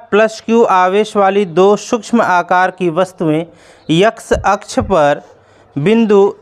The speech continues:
ए ज़ीरो तथा माइनस ए ज़ीरो पर स्थित है। पहला बात इसमें है, चित्र द्वारा इनकी स्थिति दर्शाइए,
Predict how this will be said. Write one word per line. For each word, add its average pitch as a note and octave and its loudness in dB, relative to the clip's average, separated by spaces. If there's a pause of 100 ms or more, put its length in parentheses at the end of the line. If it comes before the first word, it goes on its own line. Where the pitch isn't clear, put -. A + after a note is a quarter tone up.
(120)
ए A3+ 4
ज़ीरो G#3 0 (1040)
तथा G3+ 0 (520)
माइनस G#3+ 0
ए G3+ 2
ज़ीरो F#3+ 0
पर F#3+ 0
स्थित - -8
है। G#2 0 (840)
पहला F3+ 0
बात G#3+ -2
इसमें A#3 0
है, G#3 4
चित्र B3 -4
द्वारा A3 2
इनकी A3 -2
स्थिति G3+ -2
दर्शाइए, A3+ 0